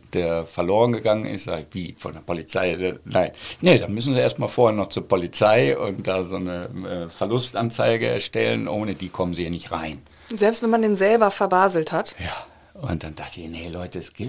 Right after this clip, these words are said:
Speaker 1: ist doch wohl nicht wahr", ne? Und dann... Ähm,
Speaker 2: Hast du dann die
Speaker 1: hab ich
Speaker 2: Geschichte erzählt, was du vorhast?
Speaker 1: Ich hab dann da bei der Polizei angerufen in Mülheim, da wo ich mittlerweile wohne, und, äh, hab denen die Geschichte erzählt und die meinen, "Okay, wir machen eine Ausnahme, normal müssen Sie hier vorbeikommen, ich schick Ihnen in einer halben Stunde diese Bescheinigung per Mail." Und, äh,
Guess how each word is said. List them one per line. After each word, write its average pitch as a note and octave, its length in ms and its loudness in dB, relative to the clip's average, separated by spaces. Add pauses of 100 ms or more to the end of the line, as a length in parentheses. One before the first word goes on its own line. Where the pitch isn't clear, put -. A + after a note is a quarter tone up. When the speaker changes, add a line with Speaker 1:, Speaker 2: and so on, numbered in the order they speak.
(120)
Speaker 1:
ist - 160 -4
doch F2+ 80 -10
wohl F2+ 120 -8
nicht F2+ 180 -10
wahr", G#2 260 -4
ne? D#2+ 260 -10
Und D#2+ 300 -12
dann... F2 420 -8
Ähm, E2+ 500 -6 (1040)
Speaker 2:
Hast - 160 -2
du G3+ 60 0
dann F#3 120 2
die - 60 4
Speaker 1:
hab G#3+ 100 4
ich G3+ 40 8
Speaker 2:
Geschichte G#3+ 280 4
erzählt, F#3 320 4
was F#3 120 -2
du F#3 100 -4
vorhast? F#3 480 0 (420)
Speaker 1:
Ich A2 220 0
hab G#2 160 0
dann G2 140 4
da F#2 100 2
bei F#2+ 140 2
der F#2+ 80 2
Polizei G2 480 0
angerufen G#2+ 500 0
in G#2 120 0
Mülheim, G#2 440 2
da F#2+ 140 2
wo F#2+ 100 -2
ich F2+ 100 -6
mittlerweile F2+ 480 -4
wohne, A2 440 -2
und, F2 380 -4
äh, D#2+ 40 -6
hab F2 520 -4
denen F2+ 200 -2
die E2+ 60 -6
Geschichte G2 420 -2
erzählt F2+ 500 -2
und F#2 140 -6
die F2+ 60 -6
meinen, E2+ 220 -4
"Okay, F#2 320 -4
wir E2+ 80 -6
machen F2+ 280 -4
eine D2+ 80 -2
Ausnahme, F2 460 -4
normal F2 300 -4
müssen F2 240 -6
Sie E2+ 60 -6
hier E2 60 -10
vorbeikommen, E2 680 -4
ich - 180 -8
schick - 200 -8
Ihnen F2 240 0
in E2+ 160 -6
einer E2+ 120 -4
halben F#2 240 -4
Stunde F2+ 420 -4
diese E2+ 440 -8
Bescheinigung F2+ 840 -2
per F2+ 220 -4
Mail." E2+ 440 -6
Und, E2+ 440 -4
äh, D#2 300 -2